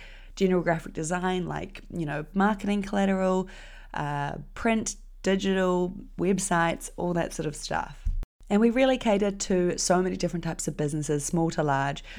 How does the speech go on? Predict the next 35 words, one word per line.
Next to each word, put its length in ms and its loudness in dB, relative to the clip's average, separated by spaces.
I've 180 0
worked 380 0
with 380 0
fitness 320 0
brands 360 2
before, 760 2
bakeries, 880 2
other 160 2
podcasts 720 0
before. 480 2
Honestly, 440 0
like, 240 2
the 60 2
list 200 0
goes 240 0
on, 220 0
but 120 0
I 220 4
feel 220 0
so 180 4
blessed 540 -2
and 340 -2
I 140 4
absolutely 520 -2
love 420 -2
what 280 -2
I've 180 0
created 580 -2
and 120 -6
I'm 100 -6
very 240 4
proud 320 6
of 100 2
it. 240 0
So, 380 2